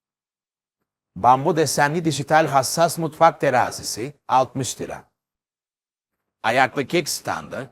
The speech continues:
altmış beş lira fiyatı. Altılı mutfak bıçak seti, toplam yüz elli lira. Ayarlı ahşap kamp masası, piknik masası, iki yüz elli lira.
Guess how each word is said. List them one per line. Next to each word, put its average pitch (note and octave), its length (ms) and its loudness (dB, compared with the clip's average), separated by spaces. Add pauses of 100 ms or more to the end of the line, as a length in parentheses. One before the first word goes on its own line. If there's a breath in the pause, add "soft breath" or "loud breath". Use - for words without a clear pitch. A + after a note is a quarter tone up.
(120)
altmış B2 520 -2
beş F3+ 240 -2
lira E3 160 2
fiyatı. - 520 -10 (1200)
Altılı A#2 420 -6
mutfak D#3+ 500 -4
bıçak C#3 340 -6
seti, C3 440 -14 (120)
toplam C#3+ 460 -4
yüz D3+ 180 -8
elli B2 280 -6
lira. D#2 200 -14 (960)
Ayarlı C3+ 440 4
ahşap D#3 460 2
kamp E3 280 0
masası, C3 520 -6 (180)
piknik C3+ 360 -6
masası, C3+ 560 -8 (180)
iki C3 200 -8
yüz E3+ 160 0
elli C#3 260 0
lira. C#2+ 260 -10